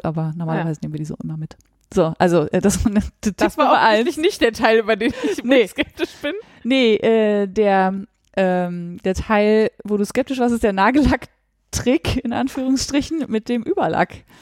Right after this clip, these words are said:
Speaker 1: Oder, äh, weiß ich, vielleicht auch nicht, vielleicht hat das
Speaker 2: Hä?
Speaker 1: ja auch gut für dich funktioniert.
Speaker 2: Ach so, nee, aber, also, entschuldige bitte.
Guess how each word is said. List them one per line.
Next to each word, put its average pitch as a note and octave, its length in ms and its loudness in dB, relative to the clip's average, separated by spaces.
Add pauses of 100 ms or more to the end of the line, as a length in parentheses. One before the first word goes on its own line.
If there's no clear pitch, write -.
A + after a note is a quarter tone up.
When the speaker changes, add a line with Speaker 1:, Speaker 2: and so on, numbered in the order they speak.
(560)
Speaker 1:
Oder, A3 320 4
äh, G#3 80 -4
weiß C4+ 220 2
ich, E3+ 200 -6
vielleicht A#3 260 2
auch A3 80 -2
nicht, D#4 160 -4
vielleicht F#3 180 -2
hat G3 120 -2
das F3 100 0
Speaker 2:
Hä? F#3+ 60 -2
Speaker 1:
ja F3+ 60 0
auch F#3+ 60 -4
gut G#3 160 -10
für G#3 80 -6
dich G3+ 140 -10
funktioniert. G3+ 500 -12 (500)
Speaker 2:
Ach A3+ 200 0
so, F#3 420 -2
nee, A3+ 220 2
aber, F#3 220 0 (120)
also, F3 280 -4
entschuldige F#3+ 360 -4
bitte. E3 300 -8